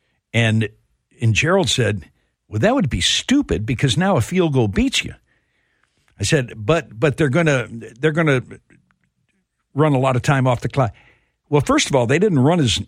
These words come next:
much time off the clock as I thought they'd be able to. I think it was five seconds, and that was it.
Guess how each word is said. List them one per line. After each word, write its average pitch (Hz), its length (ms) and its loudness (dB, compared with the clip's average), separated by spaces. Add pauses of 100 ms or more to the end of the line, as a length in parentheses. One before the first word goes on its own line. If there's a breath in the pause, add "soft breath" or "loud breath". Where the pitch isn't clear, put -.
(120)
much 143 380 0
time 127 260 0
off 104 160 -2
the - 80 -8
clock 113 300 -2
as 92 80 -4
I 90 100 -2
thought 143 340 -2
they'd 110 160 -2
be 98 180 -4
able 123 260 0
to. - 160 -8
I 76 40 -2
think 131 140 -2
it - 20 -6
was - 140 -6
five 117 300 -2
seconds, 107 420 -4
and 92 80 -10
that 107 120 -10
was 92 160 -8
it. 95 220 -6